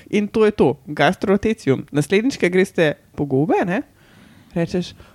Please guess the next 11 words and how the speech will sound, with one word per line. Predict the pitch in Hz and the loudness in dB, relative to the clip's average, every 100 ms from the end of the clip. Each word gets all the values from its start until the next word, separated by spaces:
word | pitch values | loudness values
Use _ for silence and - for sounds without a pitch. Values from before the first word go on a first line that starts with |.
| _ | _
"O, | 196 277 311 208 - _ | -2 2 2 2 -2 _
lej, | 226 370 | 0 2
kako | - - 330 | 2 0 2
lepa | 302 302 302 | 2 2 0
prašnica, | - 185 240 - 185 147 | 0 0 0 0 -4 -4
nabral | 135 139 180 240 | -2 0 2 2
bom | 294 | 2
ta | 233 208 | 0 0
njen | 220 208 190 | 0 -2 -4
gastrotecium." | - 165 - - - 226 254 196 143 139 156 165 - - - - | -4 -6 -8 -10 -4 -4 -2 0 0 0 -2 -6 -10 -20 -16 -14
<laughs> | - - | -12 -12